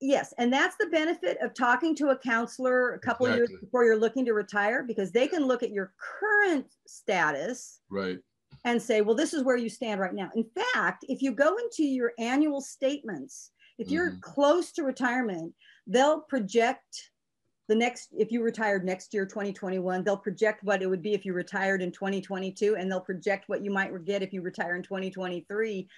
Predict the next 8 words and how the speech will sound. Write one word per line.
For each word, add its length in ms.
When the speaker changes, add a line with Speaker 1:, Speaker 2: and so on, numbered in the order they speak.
Speaker 1:
So 100
you 100
will 180
actually 460
get 340
pre-projections 1400
in 220
your 160